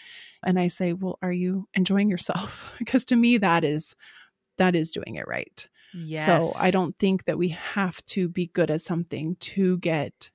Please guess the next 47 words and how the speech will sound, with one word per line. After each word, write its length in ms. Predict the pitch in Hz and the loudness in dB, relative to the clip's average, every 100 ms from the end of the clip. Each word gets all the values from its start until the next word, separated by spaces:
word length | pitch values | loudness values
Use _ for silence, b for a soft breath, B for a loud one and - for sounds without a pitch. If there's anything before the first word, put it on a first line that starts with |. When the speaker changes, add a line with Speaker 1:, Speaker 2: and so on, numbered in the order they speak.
| - | -4
Speaker 1:
enjoyment 500 | 180 170 156 175 202 | -2 -2 -2 0 2
out 160 | 240 | 2
of 100 | 262 | 2
it 180 | 285 277 - | 4 2 2
and 240 | 180 180 | 0 0
to 440 | - 185 170 170 170 B B B | 0 0 2 2 0 B B B
reap 220 | 190 185 - | 0 0 -2
the 80 | 175 | -4
benefits 540 | 175 165 165 - - | 0 0 0 -6 -8
of 180 | - 170 | -6 -4
a 80 | 165 | -2
mindfulness 500 | 139 170 - 156 175 | -4 -6 -4 -4 -4
practice. 500 | - - - 190 - - _ _ _ - | -6 -8 -10 -10 -10 -12 _ _ _ -6
Speaker 2:
Yeah. 360 | 160 156 143 139 - | -4 -2 -4 -8 -10
And 80 | |
imagine 320 | 165 185 202 202 | 0 2 2 0
how 100 | 190 | 2
powerful 400 | 165 160 175 165 | 2 0 0 -4
it 40 | |
would 120 | 156 | -6
be 140 | 156 156 | -4 -4
if 120 | 135 | -2
that 180 | 156 120 | -2 0
was 160 | 160 | -4
the 120 | - 160 | -6 -8
question 460 | - 147 - 160 | -6 -6 -6 -8
that 120 | 139 - | -8 -4
we 100 | 151 | -2
asked 220 | 139 - | -2 -6
ourselves. 380 | 147 - 139 - | -8 -8 -10 -6
Instead 300 | 180 175 185 | -4 -2 0
of 80 | 175 | 2
asking, 520 | 165 151 - 170 147 143 B B - | 0 0 -2 -6 -6 -10 B B -4
"Am 120 | 175 | 0
I 80 | 175 | 2
doing 280 | 170 160 | 2 0
this 200 | 151 - | -2 -4
right?" 340 | 156 156 139 - - | -2 -2 -2 -6 -10
If 120 | 156 | -6
we 100 | 156 | -4
just 200 | 156 - | -4 -4
said, 160 | 165 151 | -4 -2
"Well, 140 | 156 | -2
am 200 | 147 156 | -2 -2
I 60 | 151 | -4
enjoying 500 | 143 143 147 139 110 | -6 -4 -4 -4 -6
it? 140 | 80 | -10